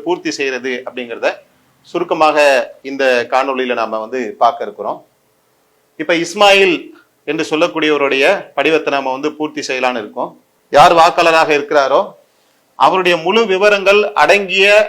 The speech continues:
படிவத்தை தான் நம்மள்ட்ட தராங்க. இதுல வந்து நம்முடைய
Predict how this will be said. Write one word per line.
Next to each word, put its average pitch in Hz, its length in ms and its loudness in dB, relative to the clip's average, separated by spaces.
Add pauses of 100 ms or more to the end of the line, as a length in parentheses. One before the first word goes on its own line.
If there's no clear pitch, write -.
(640)
படிவத்தை 180 420 2
தான் 185 120 2
நம்மள்ட்ட 151 320 -2
தராங்க. 143 300 2 (500)
இதுல 190 240 2
வந்து 185 220 2 (340)
நம்முடைய 175 300 0